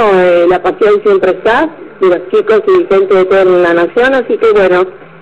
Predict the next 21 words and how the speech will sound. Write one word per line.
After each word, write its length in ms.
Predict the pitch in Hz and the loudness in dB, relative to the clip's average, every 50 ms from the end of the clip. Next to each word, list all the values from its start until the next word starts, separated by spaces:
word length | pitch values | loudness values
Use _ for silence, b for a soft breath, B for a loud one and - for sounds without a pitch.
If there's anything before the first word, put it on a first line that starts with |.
| - | -6
nosotros 360 | - 196 185 - - 440 466 453 | -4 -2 0 0 0 0 0 0
como 200 | 233 226 214 214 202 | 0 -2 0 0 2
embajadores 580 | 196 196 190 185 - 208 208 214 202 226 214 | 2 2 2 0 0 0 0 2 2 2 2
de 120 | 208 208 202 | 2 2 0
paz 180 | 208 214 214 208 | 0 0 2 2
de 100 | 220 208 | 2 2
la 100 | 214 208 | 2 2
unesco, 380 | 208 220 220 208 - - 247 247 262 269 - - B B B B B B - | 2 0 0 -2 -4 -2 0 0 0 0 -2 -8 B B B B B B -2
eh, 300 | 180 185 185 180 185 185 | 0 2 2 2 2 0
estamos 300 | - - 208 202 208 208 | 0 0 0 0 0 -2
promoviendo 600 | 196 - 208 202 208 214 220 247 262 262 247 240 | 0 0 0 2 2 2 2 2 0 0 0 0
actividades 760 | 208 196 190 - 208 196 208 220 233 233 220 214 220 233 247 - - - - - - - - | 0 0 0 0 2 2 2 2 2 2 2 2 2 2 0 -2 -6 -14 -20 -20 -12 -6 -4
que 80 | 202 185 | -2 0
tengan 380 | - 208 220 226 226 220 202 190 - - - | 0 0 0 0 0 0 -2 -4 -6 -4 0
que 100 | 196 196 | 0 2
ver 240 | 202 208 220 226 220 | 2 2 0 0 0
con 180 | - 214 208 208 214 | 0 0 2 2 0
esto 160 | 214 - 240 226 | 0 0 0 0
de, 300 | 220 208 220 440 247 269 247 B B B B B B - | 2 2 2 2 0 -2 -4 B B B B B B -2
eh, 120 | 190 196 208 214 | 0 2 2 2
motivarnos 840 | 214 208 - 226 226 247 262 269 294 302 302 302 311 330 370 | 0 0 0 0 0 2 0 0 0 0 0 0 0 0 0